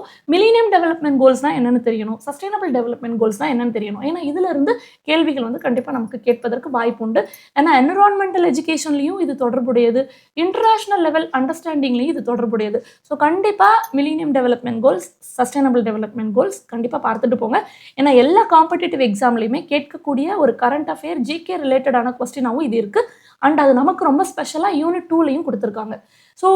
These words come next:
நீங்க ஞாபகம் வச்சுக்க வேண்டிய பாயிண்ட்ஸ் எல்லாம் என்னென்ன? நமக்கு ரெண்டாயிரத்துக்கு அப்புறமா ரெண்டு கோல்ஸ் இந்த மாதிரி கொடுத்திருக்காங்க. ஒண்ணு மில்லேனியம் டெவலப்மெண்ட் கோல், இன்னொன்னு சஸ்டைனபிள் டெவலப்மெண்ட் கோல்.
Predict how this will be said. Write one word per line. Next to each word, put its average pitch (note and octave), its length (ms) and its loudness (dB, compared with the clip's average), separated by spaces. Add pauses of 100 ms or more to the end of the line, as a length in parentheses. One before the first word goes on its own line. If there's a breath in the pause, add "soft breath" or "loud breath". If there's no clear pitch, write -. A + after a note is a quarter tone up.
நீங்க F4+ 200 -2
ஞாபகம் G4 340 4
வச்சுக்க - 260 -4
வேண்டிய D4+ 240 2
பாயிண்ட்ஸ் F4+ 360 2
எல்லாம் E4+ 180 2
என்னென்ன? C#4+ 260 4 (640 loud breath)
நமக்கு F4 320 2
ரெண்டாயிரத்துக்கு F4+ 640 4
அப்புறமா B3 320 2 (360 loud breath)
ரெண்டு D#4+ 360 2
கோல்ஸ் D#4+ 300 4
இந்த B3 160 0
மாதிரி A#3 240 -4
கொடுத்திருக்காங்க. G#3+ 480 -6 (120)
ஒண்ணு D#4+ 260 0
மில்லேனியம் D#4 480 0
டெவலப்மெண்ட் A3 460 0
கோல், D#4 220 4
இன்னொன்னு D#4+ 340 -6
சஸ்டைனபிள் B3 520 -4
டெவலப்மெண்ட் G3+ 440 -6
கோல். - 140 -12